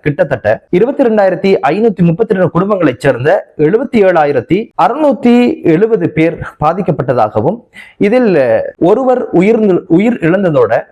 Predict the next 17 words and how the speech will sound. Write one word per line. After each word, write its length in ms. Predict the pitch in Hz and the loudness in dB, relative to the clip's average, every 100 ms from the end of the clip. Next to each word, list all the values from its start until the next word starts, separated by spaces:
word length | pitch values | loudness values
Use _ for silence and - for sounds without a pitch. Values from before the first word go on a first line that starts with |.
| _ - _ | _ -20 _
ஐந்து 340 | 135 202 240 | -2 0 0
பேர் 220 | 226 208 - | 0 -4 -2
காயப்பட்டதாகவும், 920 | 151 202 196 139 117 101 98 107 220 _ _ _ - - | -2 0 -2 -4 -2 -2 -2 -2 -4 _ _ _ -16 -6
அதே 240 | 180 233 | 0 2
போல 520 | 214 202 214 113 78 _ | 2 2 2 0 -4 _
ஆறு 400 | 143 214 277 202 | 0 0 0 0
வீடுகள் 560 | 196 226 220 214 214 - | 2 2 2 0 -2 0
முற்றாக 540 | 151 - 208 208 190 - | 0 0 0 0 -2 0
சேதமடைந்ததோட 920 | 175 220 196 160 135 123 135 104 131 - 170 | 0 2 0 0 0 2 2 0 -2 -2 0
இருநூத்தி 380 | 190 277 269 233 | 0 0 0 0
அறுபத்தைந்து 1040 | 160 208 247 247 208 202 190 190 127 92 123 | 0 2 -2 2 0 2 2 2 2 -2 0
வீடுகள் 540 | 156 208 196 214 254 _ | 0 2 0 -2 -2 _
பகுதி 320 | 165 160 247 | -4 -2 0
அளவுல 360 | 196 160 139 123 - - | 2 2 0 -2 -6 0
சேதமடைஞ்சதாகவும் 880 | 214 220 165 139 131 120 123 175 185 _ _ - | 0 0 -2 -2 0 0 -2 -4 -8 _ _ -4
சொல்லப்படுது. 520 | 139 135 143 101 170 311 - - | -2 0 0 2 0 -2 -14 -4
எட்-, 240 | 156 165 | -4 -4